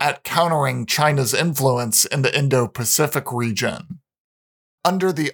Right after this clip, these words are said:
aukus Pact, Australia is to get its first nuclear-powered subs, at least three,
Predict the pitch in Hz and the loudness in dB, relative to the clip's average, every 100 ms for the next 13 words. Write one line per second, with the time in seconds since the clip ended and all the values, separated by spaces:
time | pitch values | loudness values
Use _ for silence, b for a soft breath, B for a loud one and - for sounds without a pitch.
0 | - 180 202 160 - - - 127 131 131 | 2 2 2 -2 -2 -2 -2 -2 -2 -6
1 | - - _ _ _ - 165 143 165 160 | -8 -10 _ _ _ 0 2 2 0 2
2 | 156 165 160 143 135 120 - 120 139 139 | 2 0 2 2 2 -2 -4 2 2 2
3 | 131 139 - - 165 180 - - - 147 | -2 -2 -2 0 0 2 0 -2 -2 0
4 | 147 - 160 135 123 - 139 131 120 - | 0 2 2 2 0 0 0 0 -2 -2
5 | - 185 143 120 113 - - _ _ - | 2 4 2 0 -4 -4 -6 _ _ -2
6 | 147 147 170 147 - - - 160 180 151 | 0 2 0 0 0 -4 0 4 4 4
7 | 113 107 | 2 0